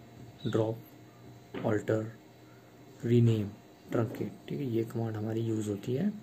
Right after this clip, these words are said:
Data डेफिनेशन में। और दूसरी classification हुई है data manipulation language में। इसमें हमारी commands रहती है select, update, insert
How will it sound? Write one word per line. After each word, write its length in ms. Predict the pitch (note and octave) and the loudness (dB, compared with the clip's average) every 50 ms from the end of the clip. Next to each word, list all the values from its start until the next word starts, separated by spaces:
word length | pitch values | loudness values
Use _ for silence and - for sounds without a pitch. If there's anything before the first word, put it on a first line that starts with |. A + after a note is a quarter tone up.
| - - - - - - - - - - - | -14 -18 -20 -18 -18 -18 -20 -20 -14 0 2
Data 280 | A#2+ A2+ A2 - D#2 D#2 | 2 2 4 2 -2 0
डेफिनेशन 520 | C#2 - A#2 - - A2 G2 - - - | 2 0 0 0 -2 -6 -6 -6 -8 -8
में। 120 | A2+ A#2 - | -8 -8 -6
और 180 | - C#3+ B2+ | -4 -4 -4
दूसरी 500 | B2+ B2 C3 C3 - - - D#3+ - E3+ E3+ - - - - - - - - - - | -2 0 -2 -2 0 0 0 2 2 2 0 -2 -8 -14 -18 -18 -18 -20 -18 -2 2
classification 600 | - B2 A#2 A#2+ - C3+ C3 C3+ A#2+ - C3+ B2+ | 2 2 2 0 -2 0 0 0 2 2 2 2
हुई 100 | B2+ C3 | 2 2
है 120 | C3 B2 | 0 2
data 260 | A2+ A#2+ A#2 A#2+ C3 | 2 2 2 2 0
manipulation 760 | B2+ A#2+ A#2+ A#2 A#2 A#2 A#2 A#2 B2+ B2 A#2 - - - D3+ - - - - - - - | 0 0 2 2 2 2 0 0 -2 -4 -2 -4 -6 -6 -8 -8 -12 -16 -20 -12 -4 -2
language 400 | A2 G#2+ A2+ A2 A2 A#2 A#2+ B2+ | 0 0 0 0 0 -2 -2 -2
में। 120 | C#3 D3 | -2 0
इसमें 300 | D3 B2+ B2+ - C3+ C3+ | 0 -2 0 0 0 0
हमारी 260 | A#2+ A#2 B2 B2 B2 | 2 2 2 2 0
commands 440 | A#2+ - B2 B2 B2 B2 B2 A#2+ - | 0 0 0 0 0 0 0 -2 -4
रहती 200 | B2+ A#2 A#2 - | -4 -4 -2 -2
है 100 | - B2+ A#2 - - | -2 -2 -2 -2 0
select, 380 | - A#2+ B2 C3 - - - - - - - - - - - - - - | 2 2 2 2 -2 -8 -16 -20 -20 -20 -20 -20 -20 -20 -20 -20 -10 -6
update, 480 | - - - - A#2 A#2+ B2 B2 B2 - - - - - - - - - | -6 -6 0 2 4 4 4 4 0 -6 -12 -16 -20 -20 -20 -20 -10 -4
insert 520 | - A#2 A#2+ - - B2+ A#2+ C3+ - - | -4 -2 -2 2 2 4 4 4 2 -2